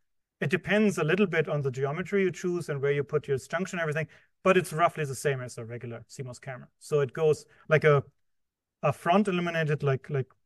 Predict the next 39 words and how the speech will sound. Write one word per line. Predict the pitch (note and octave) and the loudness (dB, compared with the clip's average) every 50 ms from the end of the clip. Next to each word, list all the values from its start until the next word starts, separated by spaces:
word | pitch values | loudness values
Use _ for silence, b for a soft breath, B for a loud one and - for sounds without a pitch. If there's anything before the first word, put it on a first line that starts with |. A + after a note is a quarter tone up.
| _ _ | _ _
normal, | F#3+ F#3+ G3 F#3 F3 D#3 D3+ D3+ D3+ D3+ C#3+ C#3 | -14 -10 -8 -6 0 4 4 4 6 6 4 4
like | C3+ C3 C3 - - - - | 2 2 -2 -4 -8 -12 -8
this | - - - - - _ _ D3+ A#2+ - | -8 -8 -8 -8 -14 _ _ -16 -8 -2
gets, | - E3 D#3 - | -2 -2 -2 -2
goes | - - F3+ F3+ E3 | 0 0 0 2 2
about | F3+ D#3 D#3+ E3 D#3 D3 - | 4 4 6 6 4 2 -2
up, | F3 D#3 - - | -4 -4 -2 -2
up | F#3 - - | -4 -2 0
to | G3 F3 | 0 2
about | D3 D#3 D3 C#3+ | 4 4 4 4
a | C#3 | 2
fifty | - G3 F3 - F#3 | 0 -4 -4 -2 -6
percent | D3 C#3+ - E3+ E3 D#3 | -6 -6 -6 -6 -6 -6
quantum | - - E3 D#3+ D#3+ D#3 | -2 -2 -2 -2 -2 -4
efficiency | C#3+ - D#3+ C#3+ - D#3 D3 - D#3+ D3+ D3 D3 C3+ - _ _ _ _ _ _ _ _ _ _ | -6 -4 -6 -6 -6 -6 -8 -6 -6 -4 -4 -4 -4 -6 _ _ _ _ _ _ _ _ _ _
in | E3+ D#3 | -2 -2
the | D3 C3 | 0 0
green, | C#3+ D#3+ F#3 G#3 G#3 G3+ F#3+ G3+ | 2 2 4 4 4 4 2 2
and | A3 E3+ D#3 | 0 -2 0
then | D3 D3 C#3+ | 0 0 0
it | C3+ A#2+ - _ _ _ _ _ _ _ | -2 -6 -8 _ _ _ _ _ _ _
drops | - D#3+ D3 C#3+ - - | 2 2 2 2 -2 -6
fairly | - - D#3+ D3+ D3 B2+ - - - _ _ _ _ | -4 -2 0 0 0 -2 -6 -12 -18 _ _ _ _
fast | E3 D#3 D#3 D#3 D3+ - - | 4 6 6 6 4 2 -4
towards | - D#3 D3+ D3+ - | -4 -2 0 0 0
the | C#3+ B2+ | -2 -6
blue | B2 D3 D#3+ E3 D#3+ D3+ D3+ | -4 -6 -4 -2 -2 -2 -2
and | C#3+ C#3 | -2 -4
a | C3+ | -6
little | C3 C#3 B2+ A#2+ | -6 -6 -8 -8
slower | - - D3 C#3 C3 | -10 -8 -6 -6 -6
toward, | A#2+ C3 G2 b b b b | -6 -10 -12 b b b b
the | F3+ | -8
curve | E3+ - A3 G3+ D3+ D#3 | -2 2 4 4 4 2
looks | D#3 C#3 - - | -2 -6 -6 -8
very | C#3 D3 D#3+ E3 D#3+ D3 | -4 0 2 2 2 2
similar | C3+ - - D3 D3 C3+ C3 B2 | 0 -2 -4 -4 -4 -6 -8 -12
for | - _ B2+ C3 A#2+ | -14 _ -20 -20 -20
spat. | - _ D#3+ C#3+ - - | -16 _ -12 -12 -12 -16